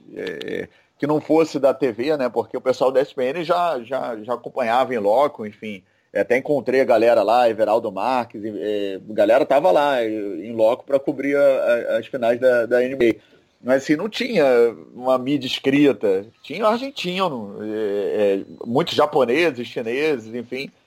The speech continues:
Mas aí eu apareci de brasileiro lá, então assim, a galera já achou super inusitado isso.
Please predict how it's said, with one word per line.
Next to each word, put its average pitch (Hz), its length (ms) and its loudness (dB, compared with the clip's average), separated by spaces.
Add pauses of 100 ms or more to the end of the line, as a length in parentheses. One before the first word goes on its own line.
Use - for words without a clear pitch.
(280)
Mas 143 200 4
aí 165 140 6
eu 180 100 6
apareci 208 400 2
de 208 80 -2
brasileiro 185 580 2
lá, 127 200 4
então 139 160 -8
assim, - 160 -10
a 180 60 -10
galera 165 480 -2 (320)
já 135 140 -2
achou 165 240 -2
super 185 300 -4
inusitado 185 640 0
isso. 147 320 0